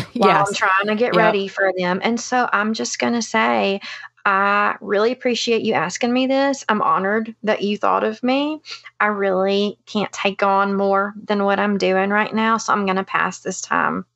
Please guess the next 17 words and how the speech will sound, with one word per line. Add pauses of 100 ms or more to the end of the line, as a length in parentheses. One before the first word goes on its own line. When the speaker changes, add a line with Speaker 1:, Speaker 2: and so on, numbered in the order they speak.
(340)
Speaker 2:
Yeah.
Speaker 1:
That's
it. (640)
Speaker 2:
Yeah. (240)
Speaker 1:
And (260)
that's
it. (240)
<laughs>
You
know,
like,
Speaker 2:
Right. (500)
Speaker 1:
I,
I
encourage
women,
like,